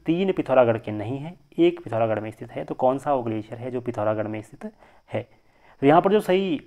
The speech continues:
आंसर होगा कोसा, जादूंग, सुंदरढूंगा एवं पिनौरा में से, तो वो सही आंसर होगा उत्तर संख्या चार, पिनौरा। पिनौरा पिथौरागढ़ में स्थित है, जबकि कोसा, जादूंग और सुंदरढूंगा यहाँ नहीं है। कोसा की बात करें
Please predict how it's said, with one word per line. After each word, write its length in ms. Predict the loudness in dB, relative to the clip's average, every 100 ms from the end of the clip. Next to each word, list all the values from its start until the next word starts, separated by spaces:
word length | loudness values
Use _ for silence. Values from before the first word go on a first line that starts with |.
| _ -8
आंसर 280 | -6 -4
होगा 280 | -2 0 2 0 -2
कोसा, 500 | 0 2 2 0 0 0
जादूंग, 440 | 4 4 2 -8
सुंदरढूंगा 600 | -6 -2 0 0 -2 -2
एवं 300 | -2 -2 -6 -4
पिनौरा 480 | -4 -2 -2 -4 -6 _ _ _
में 100 | -6 -6
से, 240 | -6 -8 -10 -20 -20 -2
तो 80 | 4
वो 160 | 6
सही 140 | 6 4
आंसर 240 | 2 2
होगा 500 | 2 6 6 4 -6 -20 _ _ -16
उत्तर 160 | -8
संख्या 260 | -6 -2 -2
चार, 360 | 2 4 2 -2 _ _
पिनौरा। 340 | -6 -2 -4 -6 -14 -20 -20 0
पिनौरा 420 | 6 8 8 6 4 -2
पिथौरागढ़ 580 | -2 6 8 8 6 4 -2 -4
में 100 | -4
स्थित 200 | -4 -6
है, 260 | -4 -4 -6 _
जबकि 520 | 0 0 0 -2 -4 -4 -14 -20 -12 6
कोसा, 480 | 6 8 6 6 6
जादूंग 440 | 6 6 6 2
और 100 | 2
सुंदरढूंगा 560 | 0 0 0 0 0 0
यहाँ 340 | 0 -4 -6
नहीं 240 | -8 -8 -10
है। 180 | -16 -6
कोसा 240 | -2 0
की 100 | 4
बात 220 | 6 6 6
करें 300 | 2 0